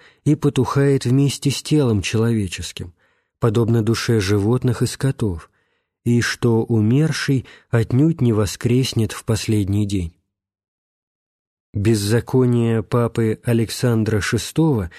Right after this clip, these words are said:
и его сыновей были так чудовищны, что, по мнению современников, этот папа заботился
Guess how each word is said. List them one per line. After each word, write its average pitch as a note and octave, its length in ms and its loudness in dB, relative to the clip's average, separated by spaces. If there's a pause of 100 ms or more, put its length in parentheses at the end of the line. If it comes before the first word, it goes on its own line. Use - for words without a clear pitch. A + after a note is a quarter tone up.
(160)
и A#2 60 0
его A2 320 2
сыновей A2 640 0 (400)
были A#2 340 2
так A2+ 300 -2
чудовищны, A2 800 0 (380)
что, - 260 -2
по B2 140 2
мнению B2+ 420 2
современников, A#2+ 1000 0 (280)
этот C3 300 -2
папа C#3+ 300 0
заботился A#2+ 960 0